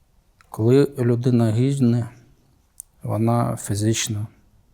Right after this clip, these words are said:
вже її немає. Коли ми шановуємо пам'ять, людина живе поміж нас.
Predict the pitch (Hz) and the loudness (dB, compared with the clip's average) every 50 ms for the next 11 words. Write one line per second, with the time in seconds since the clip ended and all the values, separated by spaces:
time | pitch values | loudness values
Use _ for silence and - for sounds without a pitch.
0 | _ _ _ _ _ _ _ _ _ _ _ _ _ _ _ _ _ _ _ _ | _ _ _ _ _ _ _ _ _ _ _ _ _ _ _ _ _ _ _ _
1 | - 110 104 107 110 107 104 101 101 101 98 95 90 90 - - - _ _ _ | -8 -4 -2 0 0 0 0 -2 -2 -4 -6 -6 -8 -12 -16 -20 -20 _ _ _
2 | _ _ _ _ _ _ _ _ _ _ _ _ - - - - - _ _ _ | _ _ _ _ _ _ _ _ _ _ _ _ -20 -20 -20 -20 -20 _ _ _
3 | - - - _ _ _ _ _ _ _ _ _ _ _ _ - 120 117 123 135 | -20 -20 -20 _ _ _ _ _ _ _ _ _ _ _ _ 2 4 6 8 8
4 | 143 147 147 139 120 - - - - - - 123 120 120 - - - 127 127 127 | 8 8 8 6 4 2 -4 -14 -12 -4 2 2 4 4 4 2 2 2 4 4
5 | 120 117 117 110 107 113 113 104 - - 139 143 151 143 117 104 104 - - - | 4 4 4 4 4 2 2 2 4 6 6 6 6 6 4 2 0 -4 -6 -12
6 | - - - - - - _ _ _ _ _ _ _ _ _ _ _ _ _ _ | -12 -14 -18 -20 -20 -20 _ _ _ _ _ _ _ _ _ _ _ _ _ _
7 | _ _ _ _ _ _ _ _ _ _ _ _ _ _ _ _ _ _ _ _ | _ _ _ _ _ _ _ _ _ _ _ _ _ _ _ _ _ _ _ _
8 | _ _ _ - 120 107 104 107 123 131 123 120 110 107 107 107 117 117 - - | _ _ _ -8 -4 -4 0 2 2 4 4 2 2 0 -2 -2 -2 -2 -4 -6
9 | 101 101 101 - - - 92 101 - - - - | -8 -8 -8 -8 -10 -12 -14 -18 -20 -20 -20 -20